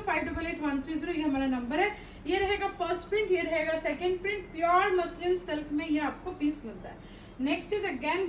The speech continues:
बहुत ही अच्छा soft cotton में fully embroidered आपको ये set मिलता है। You can look at this, these are the motifs and बहुत ही प्यारा सा ये आपको piece मिलता है। Color आप देख सकते हो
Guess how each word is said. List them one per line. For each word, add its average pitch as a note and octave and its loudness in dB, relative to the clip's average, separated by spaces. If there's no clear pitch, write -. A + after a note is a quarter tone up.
बहुत E4+ 2
ही G4+ 4
अच्छा F4 4
soft E4+ 0
cotton D#4+ 2
में F4+ 2
fully G#4 8
embroidered F4+ 8
आपको E4 6
ये F#4 8
set D#4+ 8
मिलता E4 10
है। F4+ 8
You D4+ 10
can D#4+ 8
look D4 6
at C4 6
this, E4+ 4
these C#4+ 4
are D4 12
the D4+ 8
motifs C4+ 4
and D#4+ 8
बहुत D#4+ 10
ही A4 12
प्यारा D#4+ 10
सा E4+ 2
ये F4 6
आपको F4 6
piece D#4+ 4
मिलता D4+ 4
है। F4 8
Color C#4+ 8
आप D#4+ 6
देख C#4 0
सकते D4 0
हो F#4+ 2